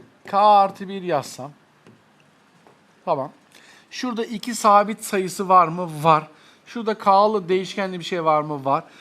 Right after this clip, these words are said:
Şu iki sabit sayısından kaç adet gelecekmiş? Dokuz tane. Onu dışarıya çıkarırım. Çarpı çarpım sembolü K eşittir birden dokuza kadar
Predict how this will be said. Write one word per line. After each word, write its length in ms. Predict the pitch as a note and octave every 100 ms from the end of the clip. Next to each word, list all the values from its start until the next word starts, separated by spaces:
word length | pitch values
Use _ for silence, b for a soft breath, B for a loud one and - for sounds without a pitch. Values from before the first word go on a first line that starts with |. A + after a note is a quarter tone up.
| B
Şu 160 | - C4+
iki 260 | G#3 A#3
sabit 380 | G#3+ G3+ G#3 A3
sayısından 500 | - G3+ F3 F#3+ F3+
kaç 220 | B3 B3
adet 280 | G#3+ F3+ -
gelecekmiş? 560 | F3 D#3 D#3+ - G#3 -
Dokuz 280 | G3 F#3 -
tane. 260 | F3+ D#3
Onu 280 | G3 G#3+ F#3
dışarıya 440 | F3+ F#3 D#3+ C#3+
çıkarırım. 560 | - - C3 A#2 B2 F3 - B B B B -
Çarpı 460 | F#3+ E3 C#3 G3
çarpım 460 | - D3+ C#3+ G#3+ A3
sembolü 520 | A#3 G#3 E3 D3 D#3+
K 320 | D#3+ D#3 G3
eşittir 480 | F#3+ F#3 - F3+ D#3
birden 420 | E3+ D#3+ D#3+ D#3
dokuza 360 | D#3+ D#3+ D#3+ E3
kadar 340 | C#3+ C3+ F#3+